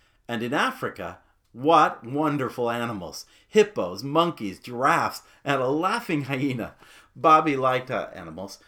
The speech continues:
"Maybe I came from Africa," he said. There was an Egyptian boy on his very own camel.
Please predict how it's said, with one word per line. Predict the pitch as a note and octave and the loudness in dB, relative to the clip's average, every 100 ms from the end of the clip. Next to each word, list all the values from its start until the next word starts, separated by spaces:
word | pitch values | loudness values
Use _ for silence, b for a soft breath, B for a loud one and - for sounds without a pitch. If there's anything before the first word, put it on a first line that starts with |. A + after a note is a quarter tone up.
| b b | b b
"Maybe | C3 D3 G#3+ C4+ D#3 G#2 - | -8 0 2 2 2 -2 -4
I | C3 | -6
came | C3 - D#3 D3+ C3+ | -8 -8 -2 0 -2
from | C3+ C3+ | -4 -6
Africa," | D#3 A3 D4 G2 D2 C#2+ | -4 -6 -8 -8 -10 -12
he | E2 D#2+ | -14 -16
said. | - C2 C#2+ _ _ b b b b b b b b _ | -18 -20 -20 _ _ b b b b b b b b _
There | B2+ | -4
was | C3 D#3 D#3 | 0 0 0
an | D3 | -4
Egyptian | C3 D#3+ F3 - A#2 | -4 -4 -4 -6 -8
boy | G2 F2 G#2+ | -8 -6 -6
on | G#2+ G#2 | -6 -8
his | G2 D3+ F#3+ D3+ | -6 -4 -2 -2
very | G#2 F2+ E2+ | -6 -6 -6
own | D#2 | -10
camel. | D#2+ - D#2+ D#2 G2+ | -14 -18 -18 -18 -20